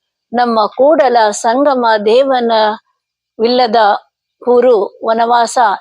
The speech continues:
ನರವಿಂದ್ಯ ಕಾಣಿರಣ್ಣ. ಇದು ಗುರು ಬಸವಣ್ಣನವರ ಒಂದು ವಚನ. ಈ ಒಂದು ಮನುಕುಲದ ಇತಿಹಾಸದಲ್ಲಿಯೇ ಹನ್ನೆರಡನೆಯ ಶತಮಾನ ಸುವರ್ಣ ಅಕ್ಷರದಲ್ಲಿ ಬರೆದಿಟ್ಟಂತಹ ಒಂದು ಶತಮಾನ.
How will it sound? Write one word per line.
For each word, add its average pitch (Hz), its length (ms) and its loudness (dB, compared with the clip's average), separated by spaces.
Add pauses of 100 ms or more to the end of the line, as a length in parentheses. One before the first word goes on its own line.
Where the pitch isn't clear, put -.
(140)
ನರವಿಂದ್ಯ 220 720 0
ಕಾಣಿರಣ್ಣ. 190 580 -4 (540)
ಇದು 233 520 0 (200)
ಗುರು 233 240 0
ಬಸವಣ್ಣನವರ 208 760 0 (520)
ಒಂದು 208 580 -2
ವಚನ. 202 340 -4 (640)
ಈ 262 140 2
ಒಂದು 233 580 0 (380)
ಮನುಕುಲದ 240 560 0 (180)
ಇತಿಹಾಸದಲ್ಲಿಯೇ 220 1080 -2 (540)
ಹನ್ನೆರಡನೆಯ 233 680 0
ಶತಮಾನ 226 540 -2 (640)
ಸುವರ್ಣ 311 340 2 (140)
ಅಕ್ಷರದಲ್ಲಿ 233 960 -2
ಬರೆದಿಟ್ಟಂತಹ 220 880 -2
ಒಂದು 202 440 -4
ಶತಮಾನ. 190 600 -4